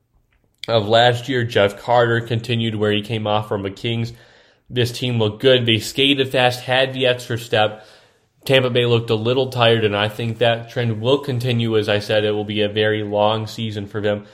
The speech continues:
longer than they've had to face in their back-to-back years. Uh,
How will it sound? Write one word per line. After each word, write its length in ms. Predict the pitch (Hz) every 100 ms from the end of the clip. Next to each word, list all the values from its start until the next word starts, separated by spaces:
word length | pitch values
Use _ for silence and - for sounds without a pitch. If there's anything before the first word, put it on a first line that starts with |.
| _ _ _ -
longer 280 | 101 104
than 160 | 104 107
they've 220 | 110 110
had 220 | 113 107
to 80 | 107
face 320 | - 110 107
in 80 | 107
their 140 | 104 104
back-to-back 720 | 104 104 104 107 107 104 110
years. 360 | 104 101 101 - _ _ _ _
Uh, 460 | - 98 95 98